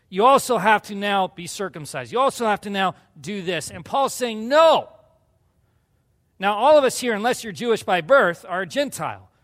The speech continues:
So if we are in Paul's time and we were interacting with Jews, they would think that we are godless people, that we will be a forgotten people because we're not people of God.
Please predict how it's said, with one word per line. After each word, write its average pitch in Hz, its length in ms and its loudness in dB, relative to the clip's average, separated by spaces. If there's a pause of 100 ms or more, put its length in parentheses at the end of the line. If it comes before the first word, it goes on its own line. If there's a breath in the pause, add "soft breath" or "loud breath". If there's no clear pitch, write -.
(260)
So 190 180 -6
if 175 140 -6
we 269 240 -2
are 226 180 6
in 190 300 -6 (240)
Paul's 233 420 0
time 202 680 -2 (580)
and 190 340 -6 (260)
we 220 300 -10
were 220 240 2
interacting 208 580 -6
with 175 100 -10
Jews, 247 300 -8 (340 soft breath)
they 233 200 0
would 240 160 -6
think 202 420 -10 (440)
that 175 280 -6
we 180 300 -12 (240)
are 139 100 -10
godless 202 540 0
people, 170 520 -10 (840)
that 156 400 -4
we 170 240 -10
will 156 160 -10
be 147 140 -10
a 131 40 -10
forgotten 175 540 0
people 165 320 -12
because 139 240 -14
we're 151 60 -14
not 165 220 -10
people 147 300 -16
of 123 100 -16
God. 104 220 -16